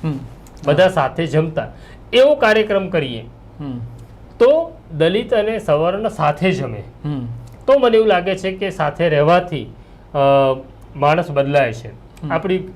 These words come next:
Speaker 2: ઓફિસની જ વાત કરીએ તો આપણી ઓફિસમાં દલિત પણ છે, મુસલમાન પણ
Speaker 1: હા.
Speaker 2: છે, તો બધા સાથે જમે છે.
Speaker 1: હમ.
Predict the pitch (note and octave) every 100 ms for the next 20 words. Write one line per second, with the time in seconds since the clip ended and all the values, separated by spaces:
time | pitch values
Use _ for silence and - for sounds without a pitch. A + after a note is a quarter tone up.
0 | - C#3 C#3 E3 F#3+ F#3 D#3 D3+ - E3
1 | E3 D#3+ C#3+ D3+ D3 C#3 D3+ D#3+ D3+ D3+
2 | - - - - - C#3 D#3+ F#3+ - D#3+
3 | C#3+ C#3 C3 B2+ D#3+ D#3+ D#3+ D#3 C#3 C#3
4 | B2 A2+ A2+ - - - - - A3+ G#3
5 | B3 F3 D3+ F#3+ E3 D3+ C#3+ C3 - -
6 | - D#3